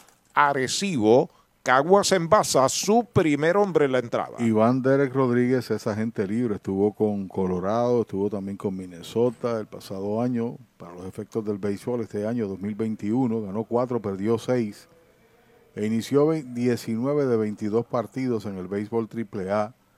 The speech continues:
Speaker 2: La última vez que jugó con los indios fue en el torneo del dos mil diecinueve al veinte. Ganó ahí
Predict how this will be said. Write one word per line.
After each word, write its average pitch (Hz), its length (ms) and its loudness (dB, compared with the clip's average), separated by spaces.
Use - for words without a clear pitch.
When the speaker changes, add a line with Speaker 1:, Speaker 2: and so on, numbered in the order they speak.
Speaker 2:
La 101 80 -20
última 120 340 -2
vez 127 140 -2
que 143 100 -2
jugó 117 320 2
con 127 220 -2
los 110 220 0
indios 127 440 -2
fue 107 120 -4
en 110 80 -4
el 117 80 -6
torneo 117 420 -2
del 110 180 -2
dos 95 140 -10
mil 110 220 -8
diecinueve 117 580 -4
al 98 100 -6
veinte. 110 560 -4
Ganó 123 520 -2
ahí 127 380 -4